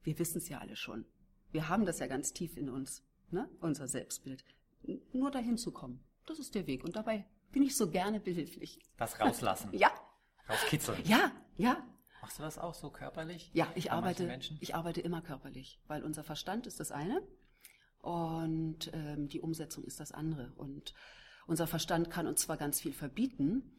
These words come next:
Speaker 1: aber er kann uns eigentlich nicht auf den Weg schicken, ähm, den wir eigentlich gehen wollen. Weil, wie ich schon sagte, das ist wirklich in uns tief angelegt. Und das ist eine Sphäre,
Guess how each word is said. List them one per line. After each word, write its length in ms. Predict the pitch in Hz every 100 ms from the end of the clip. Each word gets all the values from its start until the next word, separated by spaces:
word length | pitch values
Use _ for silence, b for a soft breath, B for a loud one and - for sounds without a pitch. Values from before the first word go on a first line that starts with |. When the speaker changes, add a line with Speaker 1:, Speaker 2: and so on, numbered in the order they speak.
| B B
Speaker 1:
aber 180 | 151 170
er 80 | 180
kann 300 | - 254 277
uns 200 | 240 -
eigentlich 420 | 208 233 214 -
nicht 180 | 254 214
auf 140 | -
den 340 | 208 220 226
Weg 200 | 190 214
schicken, 500 | - 180 165 175 202 -
ähm, 720 | 175 175 170 170 170 175 180 -
den 220 | 180 180
wir 160 | 180
eigentlich 500 | 160 185 214 185 170
gehen 320 | - 175 175 135
wollen. 380 | 131 160 240 B B B B B B
Weil, 200 | 170 170 -
wie 80 | 180
ich 80 | -
schon 100 | 190
sagte, 220 | 196 165
das 120 | -
ist 180 | 170 165
wirklich 300 | 185 220 -
in 80 | 185
uns 200 | 190 -
tief 220 | 220 -
angelegt. 640 | 190 196 135 131 208 - b b b
Und 180 | 165 208
das 120 | 233
ist 180 | 277 -
eine 240 | 175 170 165
Sphäre, 600 | - - 233 247 165 214